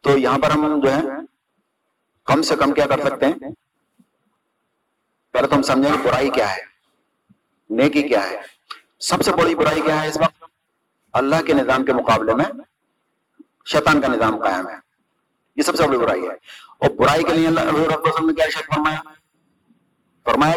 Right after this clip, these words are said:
کہ اگر تمہارے اندر طاقت ہے تو ہاتھ سے روک دو، اتنی طاقت نہیں ہے تو کم سے کم زبان سے کہو، اسے روکنے کی کوشش کرو، اتنی بھی نہیں ہے کم سے کم دل سے اسے نفرت کرو اور اسے دل سے بدلنے کی کوشش کرو۔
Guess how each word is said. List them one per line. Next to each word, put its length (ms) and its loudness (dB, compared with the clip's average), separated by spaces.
کہ 40 2
اگر 200 0
تمہارے 220 2
اندر 140 2
طاقت 460 0
ہے 60 2
تو 180 -4
ہاتھ 120 2
سے 100 -2
روک 140 -2
دو، 340 -6
اتنی 280 2
طاقت 380 0
نہیں 220 2
ہے 40 0
تو 100 0
کم 140 0
سے 80 -2
کم 120 0
زبان 340 2
سے 80 -2
کہو، 160 0
اسے 200 -2
روکنے 220 4
کی 60 0
کوشش 160 0
کرو، 340 -2
اتنی 260 2
بھی 100 2
نہیں 200 0
ہے 40 0
کم 100 0
سے 100 -6
کم 180 0
دل 120 4
سے 140 0
اسے 180 0
نفرت 300 0
کرو 120 0
اور 220 -2
اسے 140 -2
دل 100 -2
سے 80 -4
بدلنے 280 -2
کی 100 -8
کوشش 240 -4
کرو۔ 160 -4